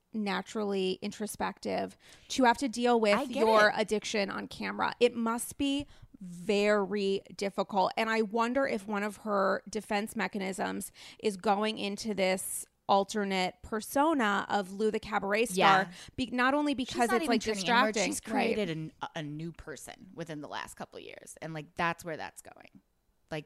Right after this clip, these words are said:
Speaker 2: that's her new distraction, is the cabaret, whoever that is. Not, like, what makes Lou tick? Why is this stuff happening?
Speaker 1: And
Speaker 2: That's
Speaker 1: there
Speaker 2: why I'm really happy that she has to go see a therapist once a week, because that's the only hope she has. And hopefully it's somebody good.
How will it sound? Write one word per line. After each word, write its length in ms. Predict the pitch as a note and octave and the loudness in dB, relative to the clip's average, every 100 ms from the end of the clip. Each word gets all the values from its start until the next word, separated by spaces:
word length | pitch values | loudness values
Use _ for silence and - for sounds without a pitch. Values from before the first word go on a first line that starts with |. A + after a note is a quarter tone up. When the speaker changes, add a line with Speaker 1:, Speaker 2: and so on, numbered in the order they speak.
| - | -6
Speaker 2:
that's 260 | F3+ F3 - | -6 -6 -8
her 100 | E3+ | -8
new 140 | D#3 | -8
distraction, 580 | C#3+ - G2+ - - A#2 | -10 -10 -10 -12 -12 -12
is 120 | D3 | -12
the 80 | F3 | -10
cabaret, 640 | F3 E3+ E3 E3 D#3+ D#3+ | -6 -6 -4 -6 -6 -6
whoever 340 | D3+ E3 D#3+ D3+ | -8 -6 -6 -6
that 240 | D3 C#3+ | -6 -6
is. 200 | C3+ C3+ | -10 -12
Not, 280 | E3+ F3+ - | -10 -10 -10
like, 360 | F3+ E3 - - _ _ _ | -10 -10 -12 -20 _ _ _
what 280 | D#3+ E3+ - | -8 -6 -6
makes 340 | E3+ D#3+ - | -8 -10 -12
Lou 160 | D#3 D#3 | -14 -12
tick? 380 | - E3 C3 C3 | -12 -10 -10 -12
Why 260 | - D3 D3 | -14 -8 -8
is 120 | D#3 | -8
this 140 | D3+ - | -10 -12
stuff 240 | - C3 | -12 -12
happening? 680 | - C#3+ - - G#2+ A#2 G3+ - _ _ | -10 -10 -10 -14 -16 -14 -16 -18 _ _
Speaker 1:
And 140 | D4+ D4+ | -2 0
Speaker 2:
That's 120 | D#4 | 0
Speaker 1:
there 60 | - | 0
Speaker 2:
why 60 | B3 | -2
I'm 140 | A#3+ | -2
really 260 | A3 A3 G#3+ | -4 -4 -6
happy 480 | F#3+ G3+ - F#3+ D3 | -6 -8 -6 -10 -8
that 160 | D#3 | -10
she 160 | - E3 | -10 -8
has 240 | D#3 D#3+ - | -6 -8 -10
to 80 | |
go 460 | D#3 C#3+ C#3 C#3+ D#3 _ _ _ _ | -10 -8 -8 -10 -14 _ _ _ _
see 220 | - - D#3+ | -18 -10 -8
a 40 | |
therapist 480 | D#3 D#3 - A#2+ - | -6 -8 -8 -14 -14
once 200 | E2+ - | -16 -18
a 40 | D2+ | -20
week, 240 | C#2 - - | -20 -20 -18
because 240 | E3 D#3 | -14 -10
that's 240 | F#3 - | -10 -10
the 120 | - F#3 | -10 -8
only 200 | E3+ D#3 | -8 -10
hope 260 | E3 - - _ A#3 | -10 -14 -20 _ -20
she 180 | - C3 | -18 -14
has. 420 | B2 - - - - | -14 -16 -20 -20 -14
And 100 | D#3 | -10
hopefully 240 | D#3 E3 | -10 -10
it's 100 | D#3+ | -14
somebody 220 | D#3+ D#3 - | -14 -14 -16
good. 160 | - | -20